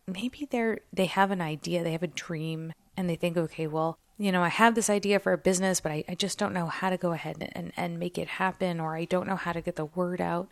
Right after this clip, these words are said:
th-, that, then they can listen to me and I can, I can help guide them. I may never meet them, but at least I know that I'll have touched their lives in, in, and made their lives a little bit better than before.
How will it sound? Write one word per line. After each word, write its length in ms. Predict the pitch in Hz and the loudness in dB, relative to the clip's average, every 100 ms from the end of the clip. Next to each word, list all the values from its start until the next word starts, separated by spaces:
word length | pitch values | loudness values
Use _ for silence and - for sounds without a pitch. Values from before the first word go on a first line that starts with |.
| _ | _
th-, 120 | 190 - 180 175 - | -10 -10 -14 -10 -4
that, 260 | 175 226 - _ | -2 -4 -8 _
then 180 | 190 202 | 0 2
they 100 | 220 | 2
can 300 | - 196 185 | 2 -2 -2
listen 320 | 214 - 269 | -2 0 0
to 100 | 214 | 0
me 220 | 160 151 160 | -4 -4 -2
and 120 | 160 | -2
I 80 | 170 | -2
can, 340 | - 180 170 - - | -2 -4 -4 -10 -14
I 60 | 175 | -10
can 180 | 208 | -8
help 300 | 180 202 - | -4 -4 -2
guide 340 | - 160 233 - | 2 4 4 2
them. 320 | - - - | -2 -2 -4
I 120 | - 185 | 2 4
may 180 | 202 | 6
never 280 | 214 214 208 | 6 6 4
meet 320 | 180 196 214 | 4 0 0
them, 240 | - - 170 | 0 0 2
but 100 | 175 | 2
at 80 | 190 | 4
least 220 | 214 - | 2 4
I 120 | 202 | 2
know 160 | 190 190 | 2 2
that 120 | 180 | 4
I'll 120 | 175 | 4
have 140 | 170 - | 2 -2
touched 300 | 175 - - | -2 0 2
their 140 | 165 | 2
lives 440 | 160 156 160 - - | 2 0 0 -2 -2
in, 200 | 190 170 - | -4 -4 -4
in, 340 | 165 160 175 - | -4 -4 -4 2
and 240 | 180 175 | 2 6
made 220 | 196 202 | 4 6
their 180 | 202 202 | 6 6
lives 320 | 180 160 160 | 6 4 2
a 60 | 165 | 0
little 320 | 170 190 190 | 2 0 0
bit 200 | 185 - | 0 -2
better 320 | 151 139 139 - _ 156 | -2 -4 -6 -10 _ -6
than 340 | 151 147 156 - | -4 -4 -8 -8
before. 420 | - - - - | -8 -4 -4 -4